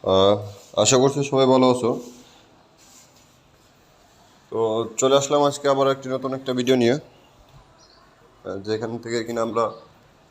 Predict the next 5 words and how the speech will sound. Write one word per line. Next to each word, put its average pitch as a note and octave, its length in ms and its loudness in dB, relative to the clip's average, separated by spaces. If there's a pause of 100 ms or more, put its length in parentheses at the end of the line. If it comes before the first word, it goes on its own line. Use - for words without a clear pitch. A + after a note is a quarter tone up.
(180)
চাইলে A#2 280 0
আমাদের A#2 280 -2 (800)
নিজের A#2 260 2
এই A2+ 80 2 (640)
লাইফটাকে A#2 720 0